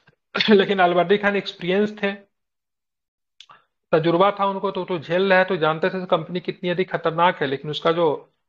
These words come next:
नाती जो था, वो झेल नहीं पाया, ठीक है। अलवर्दी खान का कोई पुत्र नहीं था, ध्यान में रखना है, ठीक है। अलवर्दी खान का <coughs> कोई पुत्र नहीं था, ठीक है।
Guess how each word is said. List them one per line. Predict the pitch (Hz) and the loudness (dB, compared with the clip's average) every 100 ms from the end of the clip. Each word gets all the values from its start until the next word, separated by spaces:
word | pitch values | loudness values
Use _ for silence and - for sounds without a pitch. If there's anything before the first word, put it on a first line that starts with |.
| _ | _
नाती | 151 202 202 | 0 2 2
जो | 185 | 2
था, | 156 196 | 2 4
वो | 196 | 4
झेल | 131 175 170 | 0 -2 0
नहीं | 131 120 | -2 -4
पाया, | 120 120 | -8 -4
ठीक | 180 185 | 0 2
है। | 131 | 0
अलवर्दी | 160 165 175 220 | 2 2 4 2
खान | 202 202 | 0 0
का | 202 | 0
कोई | 208 | -2
पुत्र | 208 - 202 196 | -4 -6 -4 -2
नहीं | 185 175 | -2 -4
था, | 185 190 | 0 0
ध्यान | 160 156 | 2 -2
में | 160 | 0
रखना | 156 156 143 | -2 0 -4
है, | 123 - | -4 -4
ठीक | 160 | 2
है। | |
अलवर्दी | 160 151 160 180 | 4 4 0 0
खान | 180 175 | 0 2
का | 214 277 - _ _ _ _ _ _ _ _ _ _ - | 0 0 -10 _ _ _ _ _ _ _ _ _ _ 0
<coughs> | - - 147 _ | 0 -10 -18 _
कोई | 196 | -2
पुत्र | 214 220 214 | 0 -4 -4
नहीं | 165 151 | -4 -6
था, | 139 123 | -8 -10
ठीक | 190 190 | -4 -4
है। | 160 | -4